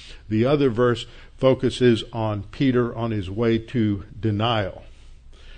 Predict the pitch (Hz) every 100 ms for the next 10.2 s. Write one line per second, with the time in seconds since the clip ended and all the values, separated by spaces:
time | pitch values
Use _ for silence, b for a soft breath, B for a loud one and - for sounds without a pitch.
0 | B B - 107 110 - 110 104 123 131
1 | 131 - 123 127 - - 107 - 165 175
2 | - 123 104 110 104 107 - 131 117 123
3 | 151 196 160 120 110 107 104 107 113 120
4 | 123 131 101 110 92 104 107 107 101 98
5 | 110 101 - 135 123 110 113 107 104 139
6 | 139 135 - 123 113 113 107 127 131 -
7 | 104 123 104 - 101 - 139 139 110 110
8 | 110 B B B B B - 135 123 127
9 | 160 170 170 143 143 135 139 120 120 120
10 | 117